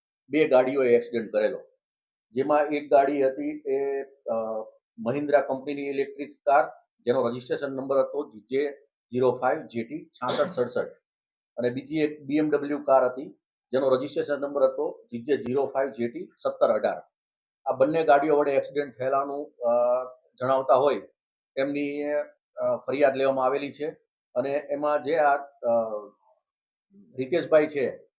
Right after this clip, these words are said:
એમના વાઇફ છે યશાબેન, એમને મૂઢમાર વાગેલો છે અને એમના બાળકને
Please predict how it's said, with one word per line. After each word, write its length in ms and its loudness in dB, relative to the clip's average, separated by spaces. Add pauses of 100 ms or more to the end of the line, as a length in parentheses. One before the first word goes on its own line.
(140)
એમના 420 0
વાઇફ 260 4
છે 240 -2
યશાબેન, 560 0 (260)
એમને 340 0
મૂઢમાર 520 2
વાગેલો 400 2
છે 160 -8
અને 300 -8 (480)
એમના 280 -2 (160)
બાળકને 520 4